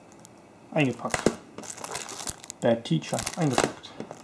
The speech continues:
Ja, und Sucker Punch. Eingepackt. Magazin und so weiter. Hier noch ein großes Poster. Ja, hängt leider noch nicht an der Wand.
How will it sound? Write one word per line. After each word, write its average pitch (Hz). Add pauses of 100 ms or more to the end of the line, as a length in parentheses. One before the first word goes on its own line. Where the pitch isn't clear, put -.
(540)
Ja, 277
und 180
Sucker -
Punch. - (1500)
Eingepackt. 117 (1800)
Magazin 233
und 180
so 151
weiter. 202
Hier 175
noch 170
ein 147
großes 131
Poster. 190 (880)
Ja, 113
hängt 143
leider 147
noch 139
nicht 127
an 117
der 113
Wand. 135